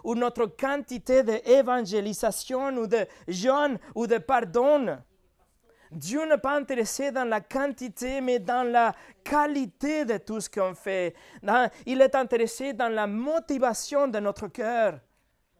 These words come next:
Il n'aurait aucun sens de vous, de vous faire vous pousser à prier plus si vous allez prier avec une intention superficielle. Si vous priez plus, mais,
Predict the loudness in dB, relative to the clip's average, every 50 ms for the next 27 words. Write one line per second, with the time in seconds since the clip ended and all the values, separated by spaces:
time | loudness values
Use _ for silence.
0 | _ _ _ _ _ _ _ _ _ _ _ _ _ _ _ _ _ _ _ _
1 | _ _ _ _ _ _ _ _ -20 -16 -6 -4 0 2 2 2 2 2 2 0
2 | 0 -2 -4 -6 -6 -4 -4 -2 -4 -4 -4 -4 -2 -2 0 -2 -2 -2 -2 -4
3 | -2 -2 -2 -4 -4 -4 -8 _ _ _ _ -8 -6 -4 -4 -2 -4 -6 -6 -4
4 | -2 0 0 0 0 -2 -2 -6 -6 -6 -8 -8 -6 -4 -2 -2 -2 -2 -4 -4
5 | -8 -12 -6 -2 0 0 0 -2 -4 -4 0 2 4 4 4 4 2 -2 -6 -10
6 | -12 -16 _ _ _ _ _ -20 -18 -12 -6 -2 0 0 0 0 0 0 2 2
7 | 2 2 0 0 -6 -6 -4 -2 -2 0 2 2 2 2 2 -2 -2 -4 -4 -4
8 | -4 -4 -6 -8 -14 -10 -2 0 0 0 0 0 -2 -4 -4 -4 -4 -2 -2 -2
9 | -2 -2 -4 -4 -2 -4 -4 -4 -8 -10 -10 -10 -8 -8 -6 -6 -4 -4 -6 -6
10 | -8 -10 -14 _ _ _ _ _ _ _ _ _ _ _ _ _ _ _ _ _
11 | _ _ _ _ _ _ _ _ -6 -4 0 0 0 0 0 -2 -2 -4 0 2
12 | 2 2 2 0 0 0 2 2 2 2 0 -2 -4 -6